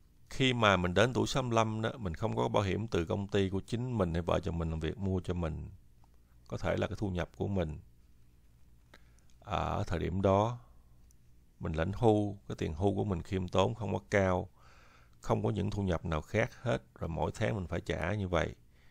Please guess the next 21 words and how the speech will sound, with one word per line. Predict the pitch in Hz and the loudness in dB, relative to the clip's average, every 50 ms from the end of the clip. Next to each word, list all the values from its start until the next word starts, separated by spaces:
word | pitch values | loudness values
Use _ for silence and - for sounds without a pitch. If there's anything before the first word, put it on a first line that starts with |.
| - - - - - - - - - - - | -20 -20 -20 -20 -20 -20 -20 -20 -20 -16 -14
một | 92 - | -2 0
trăm | - 95 98 92 | 2 2 2 2
bảy | 87 87 | 2 0
mươi | 95 98 | 2 4
bốn | 98 101 117 123 | 4 4 4 4
đồng | 98 85 80 | 2 0 0
bảy | 80 80 87 | 0 0 0
mươi | 101 104 92 | 0 -2 -2
sen | - - 104 98 90 | -2 -2 -2 -2 -2
một | 80 78 - | -4 -4 -4
tháng | - 95 95 101 113 | -2 -2 0 0 -2
như | 107 92 | -2 -2
vậy | 82 82 - - - | -2 -2 -2 -2 -2
đó, | 90 92 - | -4 -4 -4
thì | - 87 80 80 80 78 80 85 - - | -2 -2 -2 -2 -4 -6 -8 -10 -14 -14
cái | - - 104 | -10 -4 0
giá | 98 98 98 107 | 2 2 2 2
nó | 117 117 | 2 0
cũng | - 90 90 92 | -2 -4 -6 -4
kha | - - 98 90 | -2 -2 -2 -2
khá | - - - 92 98 | -2 -2 -4 -2 -2